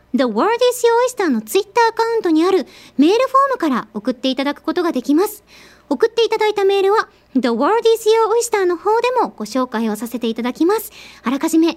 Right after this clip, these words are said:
ご了承ください。If you'd like to give us a comment about this podcast, we would love to hear from you. You can write to us using the form on the Twitter account of Tanaka Manami, The World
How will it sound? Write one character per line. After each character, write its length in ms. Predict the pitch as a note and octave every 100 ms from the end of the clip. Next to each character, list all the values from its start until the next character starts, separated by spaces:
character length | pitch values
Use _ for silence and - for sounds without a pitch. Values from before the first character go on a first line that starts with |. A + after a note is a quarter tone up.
| -
ご 80 | A3+
了 160 | B3
承 180 | C#4 F4+
く 100 | F#4
だ 100 | F#4+
さ 160 | G4+ A4
い。 100 | - _ _ - _ _ _ -
If 140 | C#4 D#4+
you'd 160 | A#4 B4+ B4
like 100 | G#4+
to 160 | G4
give 180 | F#4 F4+
us 160 | F#4 -
a 100 | E4+
comment 460 | D#4+ G4 A#3+ G#3+
about 300 | A3+ A#3+ A#3
this 160 | C#4 C4
podcast, 640 | D4+ - - B3 A3+ D4 - - - -
we 160 | F#4+
would 220 | A4+ A#4 D#4
love 340 | F4+ A4+ A#4+
to 160 | A#4+ A#4
hear 240 | - A#4
from 240 | B4+ A#4+ C#4
you. 420 | A#3 A3 G3 A3 - - - _
You 140 | - A#4+
can 260 | A#4+ A4+
write 220 | D#4+ G4+ G#4
to 120 | E4+
us 320 | B3+ A3+ B3+
using 320 | C4+ D4 F4 F4
the 80 |
form 540 | E4+ - G4 A#3+ G#3 B3+
on 160 | D4
the 80 | D4
Twitter 400 | C#4+ F#4 A4+ G4+
account 400 | C#4+ A3+ C4+ C4+
of 220 | D4 F4 - _ - - _ -
Tanaka 360 | C#4 F4+ F#4+
Manami, 460 | G4 F#4+ F#4 G4 E4+ - -
The 100 | B3
World 320 | G3 C4 A#4